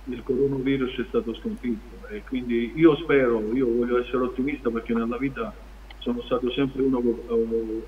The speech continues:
ho visto il bicchiere sempre mezzo pieno e spero che questa situazione,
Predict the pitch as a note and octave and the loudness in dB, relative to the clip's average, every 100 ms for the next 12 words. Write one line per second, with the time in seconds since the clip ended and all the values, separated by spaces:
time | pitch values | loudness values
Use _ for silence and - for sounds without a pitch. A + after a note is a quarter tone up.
0 | - A2+ C3 A#2 C3 C3 B2 C#3 B2+ B2 | -6 -4 -4 -4 -4 -6 -2 0 0 0
1 | C3 - A#2+ A#2+ A#2+ C3 B2 A#2+ A2+ G2+ | -2 -2 -2 0 0 0 2 2 0 -4
2 | - - - - - - - D3 C#3+ C#3 | -12 -18 -18 -8 -4 0 6 6 6 4
3 | C3+ C3 C3 C3 B2+ B2 B2 A#2+ A2+ C#3 | 0 2 0 0 0 0 2 2 2 0
4 | C3+ C#3 C3+ C3+ B2+ C#3+ D3 C3 | 2 0 2 0 0 0 0 0